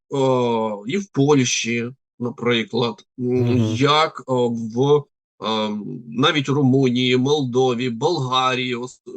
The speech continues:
Speaker 1: особливо. А саме, яка проблематика? До влади був такий момент, коли до влади прийшли популісти.
Speaker 2: Мгм.
Speaker 1: Популісти, які м-, мають, о, переважну підтримку електорату маргінального типу,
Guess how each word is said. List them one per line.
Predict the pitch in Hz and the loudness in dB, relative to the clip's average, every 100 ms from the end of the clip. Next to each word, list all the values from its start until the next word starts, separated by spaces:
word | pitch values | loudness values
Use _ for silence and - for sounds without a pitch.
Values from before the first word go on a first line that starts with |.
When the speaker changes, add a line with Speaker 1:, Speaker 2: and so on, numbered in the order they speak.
| 131 | -10
Speaker 1:
особливо. | 123 127 123 120 117 120 131 - _ _ _ _ | -6 -2 2 2 4 2 0 -6 _ _ _ _
А | - 151 | -4 -4
саме, | - 185 147 117 101 | 0 2 2 0 -2
яка | 123 151 160 139 | -6 -6 -2 -4
проблематика? | 117 110 107 107 104 - - - - | -4 -4 -2 -4 -6 -14 -20 -20 -6
До | 127 165 | 0 2
влади | 151 175 139 113 113 - - - | 4 2 4 2 2 0 -4 -8
був | 135 208 143 | 0 2 2
такий | 151 147 135 | -4 -2 0
момент, | 123 120 139 240 381 - | 0 0 -2 -2 -4 -6
коли | 156 | -4
до | 135 131 | -2 0
влади | 135 185 226 | 0 0 -2
прийшли | 202 147 131 170 202 | -4 -6 -4 0 0
популісти. | 165 143 156 151 110 - - _ _ _ - | -2 -6 -4 -2 -2 -6 -20 _ _ _ -10
Speaker 2:
Мгм. | 101 95 | -4 -2
Speaker 1:
Популісти, | 139 160 285 - 233 247 127 | 2 2 0 -4 -8 -8 -6
які | 143 143 180 127 113 | -8 -2 0 0 0
м-, | 123 123 | -2 -2
мають, | 165 160 143 120 117 - - _ | 2 2 4 2 -2 -6 -16 _
о, | 113 113 110 107 | -2 -2 -2 -2
переважну | 120 135 139 120 117 | 0 2 0 -2 -4
підтримку | 113 117 147 254 226 | -6 -4 0 0 0
електорату | 139 123 117 131 139 196 202 147 | 0 0 0 -2 0 0 -2 -4
маргінального | 127 131 135 160 147 143 135 | -4 -4 -2 0 -2 -4 -6
типу, | 131 143 110 | -4 -4 -4